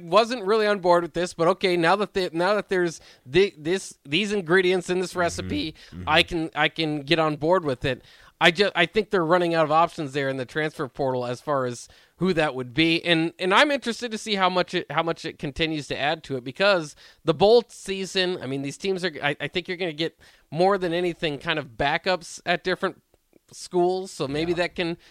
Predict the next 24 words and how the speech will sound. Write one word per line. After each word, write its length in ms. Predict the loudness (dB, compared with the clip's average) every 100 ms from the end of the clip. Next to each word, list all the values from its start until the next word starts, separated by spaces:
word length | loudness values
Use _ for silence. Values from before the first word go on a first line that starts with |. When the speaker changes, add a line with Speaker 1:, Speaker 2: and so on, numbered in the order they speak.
| _ -4
Speaker 1:
uh, 120 | -2
jolt 300 | 0 -2 0
some 120 | -4
excitement 540 | -4 0 0 0 -6
for 160 | -4 -2
you. 200 | 0 -2 -4 _ -6
Um, 240 | -4 -2
but 160 | -2 -2
there 100 | 2
wasn't 320 | 2 2 -2
too 100 | -2
many 140 | -2
backups 560 | 0 2 2 0 -4 -4
for 100 | -8
me 100 | -4
that 120 | -2 -4
were 80 |
gonna 120 | -4 -4
be 120 | -6
too 160 | -4
exciting. 440 | -6 -2 -2 -2 -4
Maybe 220 | -4 -4
Quinn 300 | 0 0 2
Ewers, 440 | 2 2 -2 -6